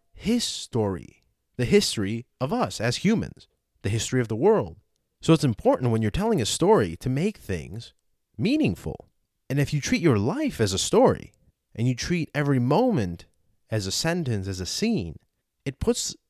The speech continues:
things into perspective. Every moment is important, so seize that moment. Carpe diem, seize the day. And again, if you put that into perspective, if you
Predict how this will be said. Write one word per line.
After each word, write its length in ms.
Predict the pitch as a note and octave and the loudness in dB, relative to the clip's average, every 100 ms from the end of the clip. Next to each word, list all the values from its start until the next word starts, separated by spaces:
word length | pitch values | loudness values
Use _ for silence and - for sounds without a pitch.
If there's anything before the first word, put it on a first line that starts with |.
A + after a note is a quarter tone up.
| - | -2
things 300 | G3+ C4 G#3 | 0 2 2
into 160 | F#3+ | 2
perspective. 800 | F3 D3 - C#4+ - - E2+ - _ _ _ - | 0 -4 -2 -4 -4 -6 -10 -12 _ _ _ -8
Every 260 | F#3 A3 G#3+ | -4 2 2
moment 440 | G3 A3 C4+ D#3+ | 2 0 -2 -2
is 100 | G#2+ | -2
important, 400 | A#2 - B3 D#3 | -4 -4 -4 -4
so 140 | - A#2 | -4 -4
seize 380 | - B3+ A#3+ C3 | -4 -4 -4 -4
that 200 | G#2 G2 | -6 -4
moment. 460 | E3 G3+ - _ _ _ _ _ | -4 -4 -8 _ _ _ _ _
Carpe 400 | - A2 C3 D3 | -4 -2 0 -2
diem, 360 | C3 E3 F2+ D2+ - _ _ _ - | 0 -2 -4 -8 -20 _ _ _ -12
seize 280 | - G#2 | -6 -4
the 80 | G2 | -4
day. 400 | G#2+ D3+ B2 - _ _ _ - | -2 -2 -4 -8 _ _ _ -10
And 120 | C#3 | -4
again, 260 | F3+ C4+ D4 | -2 0 -2
if 140 | A#2+ | -2
you 60 | G3 | -4
put 240 | - D4+ | -4 -6
that 220 | - G#3+ A3+ | -4 -4 -2
into 240 | A3 G3 | -4 -4
perspective, 680 | - F3+ - C#4 - F2+ D#2 | -4 -4 -4 -6 -6 -8 -8
if 140 | F2+ | -6
you 140 | B2+ | -6